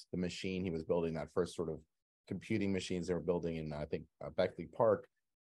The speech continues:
they were conscious. And, and I think what's,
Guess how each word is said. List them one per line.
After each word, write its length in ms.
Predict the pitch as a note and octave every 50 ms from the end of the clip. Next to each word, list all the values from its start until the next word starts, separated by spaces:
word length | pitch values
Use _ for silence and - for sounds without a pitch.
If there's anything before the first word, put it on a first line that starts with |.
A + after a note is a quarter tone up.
| _ _ _ _ _ _ _ _ _ _ _ _ -
they 320 | A2 G2 F2+ B2+ B2+ C3+
were 120 | B2+ A#2+ A#2
conscious. 680 | - - C3+ D3 C3 - - - - - - - - - _ _ _ _ _ _ _ _
And, 220 | - C#3 C#3 - B2
and 100 | B2+ B2+
I 80 | A#2+
think 260 | A#2+ - G3 G3+ G3 -
what's, 320 | B2 B2+ C3 C3 C3 -